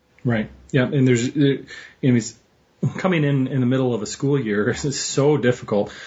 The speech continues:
I mean, I, it's not something I ever experienced. I, I was, you know, same school my, my entire childhood, but you have these people come in, and, uh, I talked to a guy last, yesterday who counted, you know, twelve schools in twelve years, you know, 'cause he was, his father was in the military. And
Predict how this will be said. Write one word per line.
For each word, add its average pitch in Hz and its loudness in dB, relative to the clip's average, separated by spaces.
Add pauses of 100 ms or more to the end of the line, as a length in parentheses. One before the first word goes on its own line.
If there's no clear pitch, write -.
(220)
I 113 -4
mean, 113 -2
I, 120 -2
it's 135 0
not 151 2
something 143 2
I 131 2
ever 110 0
experienced. 110 -2
I, 110 2
I 110 0
was, 110 -2 (340)
you 117 2
know, 113 4
same 117 4
school 117 0
my, 113 0
my 113 0
entire 107 2 (340)
childhood, 123 2
but 117 -2 (300)
you 123 2
have 131 2
these 120 0
people 123 -2
come 107 -4
in, 135 4
and, 110 -2
uh, 107 -4
I 151 0
talked 147 0
to 120 -4
a 113 -4
guy 120 2
last, 117 -4
yesterday 120 0 (280)
who 117 0 (180)
counted, 123 2
you 113 0
know, 113 -2
twelve 127 2
schools 135 2
in 113 -2
twelve 120 2
years, 117 2
you 110 0
know, 113 -2
'cause 113 -2
he 113 2
was, 110 -2
his 104 -4
father 120 2
was 113 0
in 113 -2
the 107 0
military. 110 2
And - -14